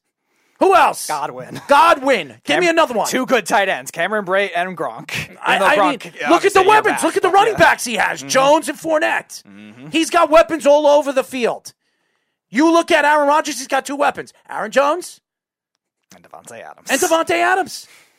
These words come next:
Speaker 1: That's it. That's all the weapons he has. That's it. And look what he has done.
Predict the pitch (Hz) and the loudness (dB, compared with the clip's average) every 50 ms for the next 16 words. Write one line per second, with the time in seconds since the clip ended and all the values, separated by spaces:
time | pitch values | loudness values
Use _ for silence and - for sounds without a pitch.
0 | _ - 302 320 320 - 415 - 480 - - - - - _ _ _ _ _ _ | _ 0 0 0 2 2 2 2 2 0 -2 -8 -12 -14 _ _ _ _ _ _
1 | _ _ - - 294 - 294 349 359 381 370 359 359 330 - 359 330 214 269 311 | _ _ 0 0 2 2 4 2 4 4 4 4 2 2 0 -2 -6 -6 -4 -2
2 | 277 247 254 226 - - - - - - _ _ _ _ _ _ _ _ _ - | -2 0 0 -2 -4 -6 -10 -18 -20 -20 _ _ _ _ _ _ _ _ _ 0
3 | 196 - - 311 285 202 - - _ _ _ _ _ _ _ _ _ _ _ _ | 0 0 0 -2 -2 -2 -4 -6 _ _ _ _ _ _ _ _ _ _ _ _
4 | _ - 277 262 247 320 349 - - 320 330 320 302 320 311 269 190 170 277 285 | _ -2 0 2 2 0 0 0 -2 -2 -2 0 0 -2 -2 -4 0 2 2 2
5 | 247 170 | 2 0